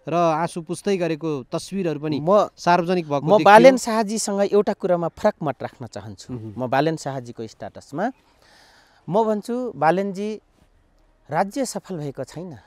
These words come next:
Speaker 2: राज्य सफल हुँदैन।"
Speaker 1: त्यही भएर
Speaker 2: असफल
Speaker 1: त उहाँले भयानक सङ्केत आयो।
Speaker 2: नै, नै, नै, नै।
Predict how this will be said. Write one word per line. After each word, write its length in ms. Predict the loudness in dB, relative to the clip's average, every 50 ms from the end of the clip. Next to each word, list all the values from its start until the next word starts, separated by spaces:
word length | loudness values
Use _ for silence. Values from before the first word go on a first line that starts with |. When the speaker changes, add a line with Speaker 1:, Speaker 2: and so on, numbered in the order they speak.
| _ -18 -12
Speaker 2:
राज्य 340 | -10 -10 -10 -10 -12 -12
सफल 340 | -12 -12 -14 -16 -16 -16 -16
हुँदैन।" 360 | -16 -14 -10 -10 -8 -8 -10 -12 -18 _ _ _ _ _ _ _ _ _ _ _ _ _ _ _ _ _ _ _ _ _ -4 -2
Speaker 1:
त्यही 220 | 2 4 4 6 10
भएर 100 | 12 12
Speaker 2:
असफल 160 | 12 12 10
Speaker 1:
त 40 | 8
उहाँले 280 | 6 6 6 6 6
भयानक 400 | 4 4 4 4 4 4 4 2
सङ्केत 360 | 0 0 -2 0 -2 -2 0
आयो। 180 | 2 6 8 10
Speaker 2:
नै, 100 | 10 12
नै, 160 | 12 12 10
नै, 120 | 10 8 4
नै। 200 | 2 -2 -6